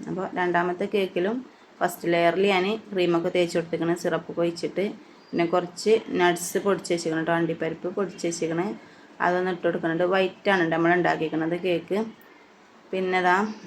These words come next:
പിന്നെ രണ്ടാമത്തെ ലെയറും വെച്ച് കൊടുത്തു. ഞാൻ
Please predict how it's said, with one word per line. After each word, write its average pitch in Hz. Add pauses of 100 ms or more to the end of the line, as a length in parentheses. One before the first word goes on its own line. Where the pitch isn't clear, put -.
(680)
പിന്നെ 165 (1160)
രണ്ടാമത്തെ 175
ലെയറും 180
വെച്ച് 180
കൊടുത്തു. 170 (140)
ഞാൻ 180